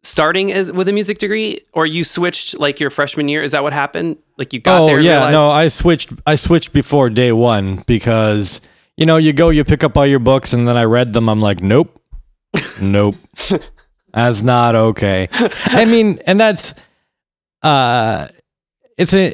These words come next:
Speaker 2: it's an interest. I mean, but I've been playing in bands,
Speaker 1: Okay,
Speaker 2: you
Speaker 1: that's, I
Speaker 2: know,
Speaker 1: was gonna ask
Speaker 2: for
Speaker 1: that.
Speaker 2: my entire life up until that point. But, uh, that's where I, that's where I dove deep.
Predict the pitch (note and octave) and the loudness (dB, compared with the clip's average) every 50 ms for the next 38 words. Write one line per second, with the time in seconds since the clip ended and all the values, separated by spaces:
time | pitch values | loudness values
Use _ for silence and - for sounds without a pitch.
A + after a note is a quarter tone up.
0 | - E3 F#3+ - G3+ G3+ G3+ F3 - F3+ E3 D#3+ E3+ D#3+ D#3+ D3+ C#3+ D#3 A#2+ D3 | -2 -2 0 0 2 0 0 0 0 0 0 2 2 2 2 2 2 0 0 0
1 | F3+ D#3+ C3 B2+ G#2+ G2 - - A2+ A2 A2 G#2+ G#2 F#2+ F#2 E2 F2+ F#2 G2 G#2 | 0 0 0 0 0 0 0 0 2 2 2 2 0 0 -2 -2 0 0 0 0
2 | G2+ G2+ G2+ G2+ G2 G2 F3+ F3 E3+ - C3+ C3 B2 D#3+ E3+ F#3 F#3 F3+ D#3+ E3 | 0 0 -2 -2 -2 -2 -2 -2 -2 -2 -2 -2 0 0 0 0 0 0 0 0
3 | D#3 C3+ D3+ C3+ A#2 B2+ C#3+ D3 C#3 - C3+ B2 B2 A#2 C#3+ C#3 C3+ B2+ A#2+ A#2+ | 0 0 -2 -2 -2 -2 -2 -2 0 0 2 2 2 2 2 2 2 2 0 0
4 | A#2 - D3 C#3 C3+ C3+ C3 C3 B2+ C3+ C3 C3 C3 B2 C3+ B2+ A#2 - A#2+ A#2 | 0 0 2 2 2 2 2 2 2 2 2 2 0 0 0 -2 0 -2 -2 -2
5 | - B2 A#2 A2 A2+ A2+ A2 G2+ - A#2+ A2+ A2 G#2+ G#2+ G#2 G2+ - - G#2 G2 | 0 0 0 2 0 0 0 -2 0 0 0 0 0 0 -2 -4 -4 -2 -2 -2
6 | F#2+ F2+ - - G#2 G2 F#2+ F#2+ F#2+ G2+ F2+ C#3 D#3 D3 - D3+ C3+ C3 B2 A2+ | -2 -2 -2 -2 0 0 0 0 -2 -2 0 -2 -2 0 0 0 2 2 2 2
7 | A2+ A2+ - - D3+ - - C#3+ B2+ A#2 G#2+ G2+ G#2+ G#2 G2+ F2+ D#2+ F#2+ F#2 F2+ | 0 -2 -2 -4 -4 -2 0 0 0 2 2 0 0 -2 -2 -4 -4 -6 -4 -4
8 | - | -4